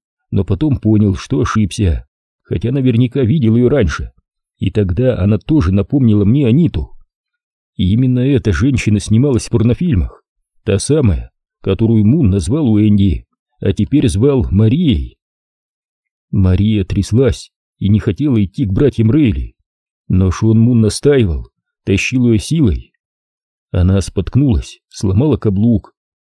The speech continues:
но он ее поддержал и выругался. Она выпрямилась, а он засмеялся и сделал широкий жест, сказав: «Женщины, бог мой!»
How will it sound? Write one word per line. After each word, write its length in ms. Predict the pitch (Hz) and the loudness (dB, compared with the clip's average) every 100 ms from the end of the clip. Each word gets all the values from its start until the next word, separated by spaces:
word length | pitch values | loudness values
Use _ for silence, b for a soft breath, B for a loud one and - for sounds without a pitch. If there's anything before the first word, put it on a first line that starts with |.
| _ - | _ -2
но 160 | 95 | 0
он 120 | 123 | 0
ее 180 | 135 135 | 0 -2
поддержал 680 | 120 107 107 82 101 139 92 95 | 0 0 0 0 0 0 0 0
и 100 | 107 | 0
выругался. 720 | 151 180 123 110 - 64 - _ _ _ _ _ _ _ _ | 2 2 2 0 0 -10 -10 _ _ _ _ _ _ _ _
Она 380 | - 92 90 107 | -4 0 2 0
выпрямилась, 720 | 87 147 - 104 92 76 - _ _ _ - | 0 0 2 0 0 -4 -12 _ _ _ -6
а 120 | - | -4
он 140 | 101 123 | -2 -2
засмеялся 920 | 110 - 101 113 113 98 101 80 - _ _ - | -2 0 2 2 0 0 0 -2 -4 _ _ -8
и 120 | 101 | -4
сделал 360 | 85 104 151 123 | 0 0 2 0
широкий 440 | - 120 135 120 | -2 -2 0 0
жест, 400 | 82 151 123 - | 0 0 0 -6
сказав: 580 | - - 90 131 104 - _ _ _ _ | -14 -4 0 2 0 -4 _ _ _ _
«Женщины, 1000 | - 80 90 190 185 165 110 165 151 131 | -6 -4 0 2 2 2 0 0 0 2
бог 400 | 90 196 220 156 | 0 0 0 0
мой!» 480 | 160 165 117 73 58 | 0 0 0 0 -8